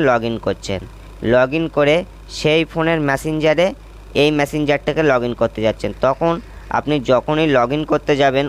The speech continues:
অন্য ফোনে বা অন্য কোনো ডিভাইসে আপনার মেসেঞ্জার log in করতে যাবেন, তখন আপনার এই পিনটি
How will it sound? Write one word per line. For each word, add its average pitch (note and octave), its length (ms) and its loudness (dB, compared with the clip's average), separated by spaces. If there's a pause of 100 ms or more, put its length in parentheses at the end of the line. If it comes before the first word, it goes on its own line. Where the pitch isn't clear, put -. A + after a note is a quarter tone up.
অন্য C#3 280 0
ফোনে D3+ 380 0 (300)
বা B2 280 0 (140)
অন্য D3+ 220 0
কোনো D#3 260 0
ডিভাইসে C#3 540 0
আপনার C#3 360 0
মেসেঞ্জার C#3+ 520 0 (100)
log B2 220 2
in D#3 80 -4
করতে C#3+ 320 0
যাবেন, C3 380 2 (480)
তখন C#3+ 400 0
আপনার C#3 420 0
এই C3+ 180 2 (120)
পিনটি C#3+ 460 0